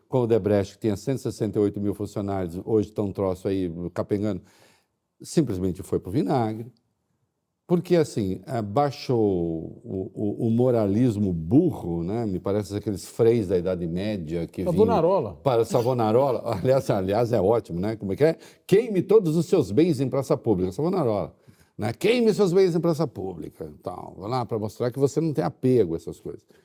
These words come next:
Speaker 1: Então, foi, assim, uma espécie de queima geral e que deu nessa coisa, que deu em Bolsonaro.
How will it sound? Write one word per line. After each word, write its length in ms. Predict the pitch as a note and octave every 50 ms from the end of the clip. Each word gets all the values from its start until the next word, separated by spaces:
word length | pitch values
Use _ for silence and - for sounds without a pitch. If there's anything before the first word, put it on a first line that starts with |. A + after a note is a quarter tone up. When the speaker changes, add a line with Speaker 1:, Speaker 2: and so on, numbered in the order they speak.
| _ _ _
Speaker 1:
Então, 120 | _ F#3 G3
foi, 140 | E3+ F#3+ F#3
assim, 160 | C#3+ - C#3
uma 320 | A#2 A2+ A2 A2 A2 A2
espécie 280 | A2 A2 - A#2+ A2+ G#2
de 80 | G#2+
queima 680 | A2 - _ - D3+ D3 C3 C3 C#3 D3 D#3+ F3 G3+ D4+ - _ _ _ _ _ _ _
geral 380 | - A2+ A#2+ A2+ G#2+ A2+ D3+ - _ _ _ _ _ _ _ _ _ _ _
e 60 | -
que 140 | C#4 - F4+
deu 280 | E4 F#3 D#3+ C#3+ C3 C3
nessa 300 | C#3+ D#3 D3+ - D#4 D4
coisa, 340 | _ - C3+ C#3 E3 F#3+ D#4+
que 120 | - B3
deu 160 | G3+ F3+ G#3 A#3+
em 60 | D4
Bolsonaro. 800 | D#4+ F#4 A#3 - - A#3 E3+ C#3+ D3 F3+ G3+ F#3+ C#3 F#2 D2